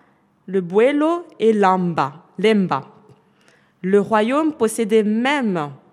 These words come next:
son calendrier, qui était bâti sur, euh, la semaine de quatre jours, donc trois jours ouvrables et un jour pour le marché. Il existait aussi un autre calendrier,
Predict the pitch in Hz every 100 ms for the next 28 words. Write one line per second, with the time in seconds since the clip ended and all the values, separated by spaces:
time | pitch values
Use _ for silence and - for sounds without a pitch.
0 | _ _ _ - 202 190 - 254 247 240
1 | 190 190 165 151 - - - 208 208 247
2 | 175 220 247 - 269 262 - 214 185 190
3 | 180 180 190 - 214 240 233 180 - 233
4 | 180 160 170 226 151 123 _ _ _ -
5 | 131 - - 247 254 214 226 - 226 180
6 | 180 214 165 151 - 185 - 226 202 208
7 | 220 185 180 175 160 - 147 143 _ _
8 | _ _ _ 185 208 196 262 - 359 311
9 | 233 277 - 220 214 208 202 190 170 170